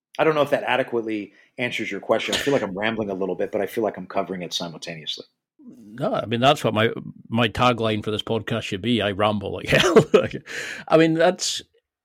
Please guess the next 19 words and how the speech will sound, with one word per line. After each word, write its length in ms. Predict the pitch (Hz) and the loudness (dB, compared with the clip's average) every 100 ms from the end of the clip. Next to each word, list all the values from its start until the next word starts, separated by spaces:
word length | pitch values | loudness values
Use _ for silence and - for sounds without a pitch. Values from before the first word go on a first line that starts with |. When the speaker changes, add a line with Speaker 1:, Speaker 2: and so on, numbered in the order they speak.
| - | -6
Speaker 2:
it's 220 | 180 - | -4 -2
something 340 | - 214 214 | 0 2 2
I'm, 180 | 180 147 147 | 0 0 0
I'm 160 | 143 151 | -2 0
always 200 | 151 160 | 0 -2
keen 340 | - 160 143 | -4 -2 -2
to 100 | 123 | -2
speak 240 | 120 131 127 | -4 -4 -4
to 80 | 117 | -8
people 200 | 120 113 | -6 -4
who 160 | 120 | -4
have 180 | 110 107 | -4 -2
done 180 | 110 110 | 0 0
it 100 | - | -2
themselves, 580 | 110 - 117 107 98 95 | -4 -4 -4 -4 -4 -6
you 60 | |
know, 80 | 107 | -4
like, 240 | 101 - - - - - | -4 -6 -12 -20 -20 -6
because 460 | 131 123 127 120 | -2 2 2 2